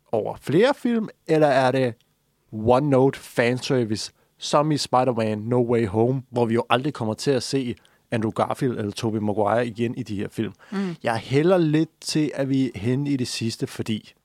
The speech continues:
Speaker 1: de bliver jo fandme alle sammen slået ihjel. <laughs>
Speaker 2: Nå ja, det er rigtigt. <laughs> Ja, men så er det jo heldigt, at der findes en masse andre paralleluniverser, hvor, øh,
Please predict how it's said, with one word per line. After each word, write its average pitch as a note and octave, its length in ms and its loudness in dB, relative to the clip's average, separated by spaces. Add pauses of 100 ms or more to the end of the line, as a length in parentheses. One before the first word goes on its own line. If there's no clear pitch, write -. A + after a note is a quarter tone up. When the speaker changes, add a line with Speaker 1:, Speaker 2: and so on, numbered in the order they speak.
Speaker 1:
de A2+ 60 -6
bliver C#3+ 140 2
jo G#2+ 40 2
fandme D3 280 2
alle D#3+ 120 2
sammen C3+ 180 2
slået G#2+ 220 0
ihjel. G2+ 220 -2 (360)
<laughs> - 520 -10
Speaker 2:
Nå D4+ 220 2
ja, A3 100 2
det G3+ 100 -4
er - 120 -4
rigtigt. D#3+ 340 -2 (540)
<laughs> - 520 -14
Ja, D3+ 160 -4
men G3+ 220 0
så C#4+ 120 2
er C4+ 140 4
det D4 80 2
jo D4+ 40 4
heldigt, C4 320 2
at A#3 140 -4
der G#3 60 -2
findes A#3+ 400 -2
en A3 400 -2
masse G#3 640 0
andre G3 600 -2
paralleluniverser, F#3+ 920 -2
hvor, F3 360 -4
øh, - 60 -4